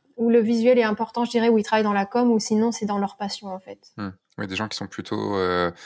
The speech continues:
Speaker 2: on va dire, euh, intéressés par l'image, quoi.
Speaker 1: Ouais, c'est
Speaker 2: Hmm.
Speaker 1: ça. Et donc, du coup, c'est vrai que, euh, lors des rendez-vous, rendez-vous Skype, on parle pas mal de séries ou de films qu'ils aiment voir. Et,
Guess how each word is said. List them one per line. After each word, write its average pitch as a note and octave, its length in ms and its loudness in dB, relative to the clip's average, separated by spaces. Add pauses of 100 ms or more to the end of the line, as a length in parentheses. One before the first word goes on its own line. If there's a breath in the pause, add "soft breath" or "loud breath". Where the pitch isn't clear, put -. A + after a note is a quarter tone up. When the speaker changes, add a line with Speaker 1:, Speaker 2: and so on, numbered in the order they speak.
(380 loud breath)
Speaker 2:
on - 60 -10
va F#2 60 -4
dire, F#2+ 220 -4
euh, F#2 220 -2 (260)
intéressés G#2+ 520 0
par G2+ 180 0
l'image, F#2+ 320 -4
quoi. F2+ 160 -12 (720)
Speaker 1:
Ouais, G#3+ 220 -4 (240)
c'est - 120 -8
Speaker 2:
Hmm. G3+ 40 -6
Speaker 1:
ça. - 320 -10
Et G#3 80 2
donc, G#3+ 180 6
du G#3 100 4
coup, A#3+ 120 -4
c'est B3 140 2
vrai A3 160 0
que, A3+ 100 0
euh, G3 440 2
lors G3+ 220 0
des G3+ 100 0
rendez-vous, G3+ 400 -2 (200)
rendez-vous G#3 400 -2
Skype, A#3 420 0
on G3+ 140 -6
parle G3 240 -2
pas G#3 120 -4
mal G#3+ 300 0
de G#3 100 -4
séries G#3 560 -2
ou G#3 100 0
de F#3+ 120 -2
films G#3 260 -2
qu'ils G#3 160 -6
aiment F#3+ 140 -4
voir. G#3 320 -4
Et, G3+ 240 -6